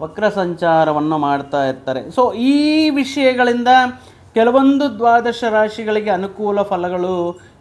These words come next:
ಮತ್ತೊಂದು ಕೆಲವೊಂದು ರಾಶಿಗಳಿಗೆ ಪ್ರತಿಕೂಲ ಫಲಗಳು ಅನ್ನೋದು ಉಂಟಾಗ್ತಾ ಇರುತ್ತೆ. ಅಂದರೆ ಈಗ ವಕ್ರ ರೀತಿ, ವಕ್ರ ಸಂಚಾರ ಅನ್ನುವುದಾದರೆ ಪರ್ಟಿಕ್ಯುಲರ್ ಆಗಿ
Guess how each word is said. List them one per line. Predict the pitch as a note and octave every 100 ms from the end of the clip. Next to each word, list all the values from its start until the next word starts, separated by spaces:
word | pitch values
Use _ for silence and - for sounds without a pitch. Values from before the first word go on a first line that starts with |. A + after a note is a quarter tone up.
| E3+
ಮತ್ತೊಂದು | E3 - A#3 A#3+ B3
ಕೆಲವೊಂದು | A#3 A3 G#3+ G#3 G3+ F#3+ F#3 F#3+ F#3
ರಾಶಿಗಳಿಗೆ | F3+ F3 F3+ E3 E3+ A#3
ಪ್ರತಿಕೂಲ | B3+ - - G3+ G3+ G3+ G3
ಫಲಗಳು | F#3 E3 D#3 D#3+ D3+
ಅನ್ನೋದು | C#3+ C#3 C3+ D3+ C4+ D#4+ - - -
ಉಂಟಾಗ್ತಾ | D3 D#3+ D#3+ D#3 - C#3+ C#3
ಇರುತ್ತೆ. | C3 B2+ - C#3 C3 A#2+
ಅಂದರೆ | A#2 G3+ B3+ A#3+ F#3+ B3 F4+ F#4 - - - - _ - - - -
ಈಗ | B3 C4+ G#3+ G3 B3+ D#4 - - - - - - - - - E3+
ವಕ್ರ | F3+ - - C4 C4
ರೀತಿ, | A#3 A3 G#3 A3
ವಕ್ರ | G3 G3 A3
ಸಂಚಾರ | G#3+ G3+ F#3+ G3+ F#3+ F#3
ಅನ್ನುವುದಾದರೆ | F3 E3+ E3+ E3 D#3+ D#3 F3+ D3 D3 F#3+
ಪರ್ಟಿಕ್ಯುಲರ್ | F#3 E3 G#3 G#3+ G#3 G3
ಆಗಿ | F#3 F#3 A3